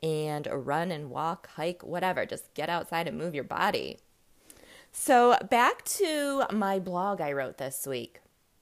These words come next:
I have been working with a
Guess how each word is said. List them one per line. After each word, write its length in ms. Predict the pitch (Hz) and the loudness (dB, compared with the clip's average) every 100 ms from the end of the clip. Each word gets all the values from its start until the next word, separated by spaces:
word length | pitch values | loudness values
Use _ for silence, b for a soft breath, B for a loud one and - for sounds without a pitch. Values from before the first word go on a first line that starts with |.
| _ _ _ - - - | _ _ _ -6 -4 -2
I 280 | 180 185 | 0 0
have 300 | 247 277 285 - | 0 -2 -4 -4
been 180 | 302 226 | -4 -2
working 640 | 151 147 165 170 175 180 - | -2 -4 -6 -6 -6 -8 -6
with 520 | 156 151 147 - - - | -2 -2 -2 -8 -18 -8
a 840 | 156 151 151 151 147 147 147 143 | -6 -4 -6 -6 -6 -6 -8 -10